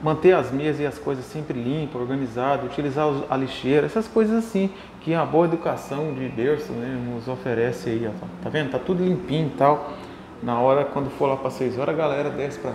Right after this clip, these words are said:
cá, às vezes reúne, um compartilha a comida com o outro, e assim, né? Geladeira, sempre tem geladeira. A regra é você, tudo que você colocar aqui, você escreve seu nome, né?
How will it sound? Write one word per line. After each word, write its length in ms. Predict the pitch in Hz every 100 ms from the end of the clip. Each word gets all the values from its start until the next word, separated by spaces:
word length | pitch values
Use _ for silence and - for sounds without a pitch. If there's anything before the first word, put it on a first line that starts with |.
| -
cá, 240 | 139 160
às 100 | 120
vezes 200 | 123 139
reúne, 440 | 139 127 143 160 151
um 120 | 180
compartilha 800 | - 175 156 - - 143 131 127
a 20 |
comida 400 | - 123 131 123
com 200 | 123 123
o 60 | 110
outro, 380 | 151 160 -
e 60 | 143
assim, 340 | 202 - 175
né? 240 | 165 135 151 - - - - - -
Geladeira, 560 | 139 185 196 170 196 233 - - - -
sempre 300 | - 196 190
tem 120 | 170
geladeira. 480 | 160 156 135 151 190 - - -
A 140 | 147 143
regra 400 | 127 147 151 147
é 60 |
você, 340 | 127 131 131 139
tudo 240 | - 185
que 80 | 170
você 240 | 156 -
colocar 440 | - 143 135 127 131
aqui, 300 | 127 139 131
você 280 | 123 - 131
escreve 380 | - 139 131
seu 200 | 131 147
nome, 400 | 135 123 180 180
né? 180 | 123 143